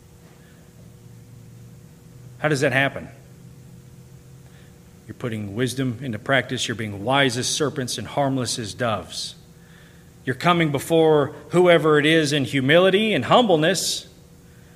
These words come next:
while being able to use the wisdom that God has given and how God directs us in order to change the situation, to calm down whatever it is that's being flared up.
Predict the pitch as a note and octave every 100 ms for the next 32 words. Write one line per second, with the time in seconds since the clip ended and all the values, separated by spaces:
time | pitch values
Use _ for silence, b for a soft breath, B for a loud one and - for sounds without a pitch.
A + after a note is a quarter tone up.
0 | b - B2+ C3+ E3 F3 F3 E3 D#3 C3+
1 | E3 A3+ G#3+ D#3 D#3+ D#3 G#3 D#3+ F#3 E3
2 | C#3+ F3 D3+ C#3+ A2+ D3 A3+ A#3 A3+ F3+
3 | B B D3 C#3 D#3 C#3 E3 D#3 C3+ D3
4 | G#3+ - A#3 - - B - D3+ E3+ E3+
5 | D#3+ - E3 D3 C3+ B B B B -
6 | - - F#3+ F#3+ D3 D3+ - F3+ E3 D#3+
7 | E3+ - G#2 D#2 - - - - - -
8 | - - - - - - - - - -
9 | - - - - - - - - F#3 F#3
10 | F3 D3+ E3+ E3+ D#3 C3+ C3 D3+ E3 D3+
11 | D3+ C#3+ D#3 D3+ D3+ C#3+ C3 D#3+ D#3 C3+
12 | - E3+ E3 D#3 D3 C3 - -